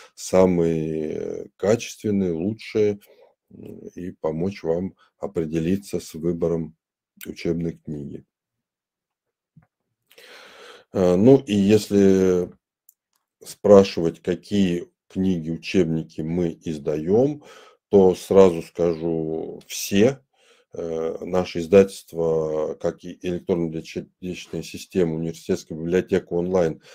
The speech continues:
работает по всему спектру университетских профилей. Хотя, конечно, э, большая часть — это именно гуманитарные профили. Ну, а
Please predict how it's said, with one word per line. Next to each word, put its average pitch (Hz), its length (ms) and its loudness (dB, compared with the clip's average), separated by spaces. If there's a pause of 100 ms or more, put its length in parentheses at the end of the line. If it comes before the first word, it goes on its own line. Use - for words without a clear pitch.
(140)
работает 87 680 2
по 110 140 8
всему 95 400 -2
спектру 90 560 -4
университетских 82 800 -6 (100)
профилей. 143 600 -4 (400)
Хотя, 85 300 -2
конечно, 120 500 -4
э, 113 460 0 (340)
большая 92 640 2
часть — 107 420 0
это 98 280 -6
именно 90 300 -4
гуманитарные 80 840 -6
профили. - 520 -14 (640)
Ну, 110 240 2
а 85 680 2